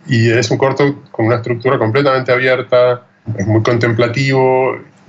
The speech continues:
realmente es, es como si fuera la antítesis del corto que había hecho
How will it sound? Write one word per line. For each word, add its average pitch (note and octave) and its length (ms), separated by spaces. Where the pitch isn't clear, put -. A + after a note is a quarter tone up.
realmente B2+ 380
es, - 180
es A2 140
como A#2+ 160
si A2+ 140
fuera A#2 200
la A2 100
antítesis A2 540
del G#2 140
corto G#2+ 260
que G2+ 120
había G2 200
hecho G2 460